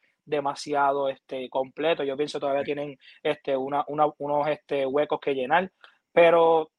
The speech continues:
Speaker 1: van camino a eso, entiendo yo. Eh, obviamente están en la división de Houston, también, este,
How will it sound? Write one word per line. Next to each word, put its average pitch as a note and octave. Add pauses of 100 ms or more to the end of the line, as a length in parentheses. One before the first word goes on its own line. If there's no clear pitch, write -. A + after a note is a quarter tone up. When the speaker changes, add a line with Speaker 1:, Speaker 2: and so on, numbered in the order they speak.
(120)
Speaker 1:
van E3+
camino G#3
a G#3
eso, G#3+
entiendo G3
yo. A3+
Eh, F3 (640)
obviamente F3 (240)
están E3
en F3+
la F3
división E3
de D#3
Houston, F#3
también, D3+
este, C#3+